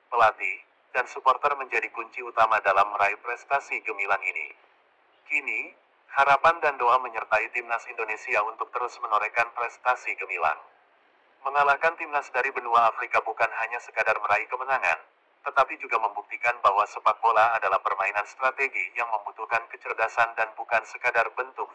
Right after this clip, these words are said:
fisik semata. Prestasi ini akan menjadi catatan sejarah yang membanggakan bagi sepak bola Indonesia, serta menjadi inspirasi bagi generasi muda untuk terus bermimpi dan berusaha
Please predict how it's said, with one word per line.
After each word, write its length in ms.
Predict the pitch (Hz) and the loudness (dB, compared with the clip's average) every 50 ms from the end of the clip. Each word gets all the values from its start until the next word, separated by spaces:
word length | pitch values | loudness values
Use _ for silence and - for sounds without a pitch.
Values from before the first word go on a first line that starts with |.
| - | -20
fisik 240 | 123 - - - - | -20 -14 -10 -12 -12
semata. 560 | - - - - 82 80 - 80 76 69 - _ _ _ - _ _ _ _ _ _ _ _ _ | -12 -12 -4 -2 -2 0 2 0 0 0 -2 _ _ _ -20 _ _ _ _ _ _ _ _ _
Prestasi 560 | - - 143 139 - - 143 143 139 - 165 | -8 -4 -4 -4 -2 0 0 0 0 0 -8
ini 240 | 160 143 139 156 156 | -8 -6 -6 0 0
akan 320 | 147 139 - 143 139 127 117 | 0 2 2 0 -2 -2 -6
menjadi 240 | - 120 110 107 113 - | -4 -4 -4 -4 -4 -4
catatan 360 | 113 104 - 107 - 117 113 | -2 2 2 2 2 2 -2
sejarah 440 | - - - - 107 104 104 107 110 | -2 -10 -12 -2 0 2 2 2 2
yang 160 | 113 113 110 | 0 -2 0
membanggakan 640 | 107 104 101 101 101 101 107 104 101 - 117 113 113 | 0 0 0 0 0 2 0 -2 0 0 -2 0 2
bagi 240 | 110 104 - 120 113 | 0 0 0 0 -12
sepak 320 | - 123 - 123 120 - | -12 -2 0 0 0 2
bola 200 | - 120 120 117 | 2 2 2 2
Indonesia, 680 | 113 127 131 135 135 143 143 - - 101 85 76 76 - - _ _ _ _ | -2 -4 -6 -6 -6 -6 -10 -8 -4 -2 0 0 0 -2 -6 _ _ _ _
serta 320 | - - 170 165 - 175 | -10 -8 -8 -2 2 2
menjadi 320 | 170 160 151 - 123 113 113 104 | 2 2 0 -6 -8 -8 -8 -10
inspirasi 560 | - - - - 107 98 98 98 - - 120 - | -14 -16 -10 -6 0 0 0 0 0 -6 -6 -4
bagi 240 | 113 107 107 104 | -4 -4 -4 -4
generasi 400 | - 110 104 101 104 101 - - | -6 -4 0 0 0 0 -2 -10
muda 240 | - 123 127 127 131 | -8 -8 -2 -2 0
untuk 240 | 127 127 123 117 110 | -2 -2 -6 -8 -10
terus 240 | - 123 113 104 - - | -8 -8 -8 -8 -8 -6
bermimpi 560 | - 117 117 117 123 123 123 - 92 90 90 - | -6 -6 -6 -6 -8 -10 -10 -6 -6 -6 -6 -4
dan 160 | 95 95 - | -6 -6 -4
berusaha 400 | - 104 104 104 - 113 110 | -6 -10 -10 -8 -4 -2 2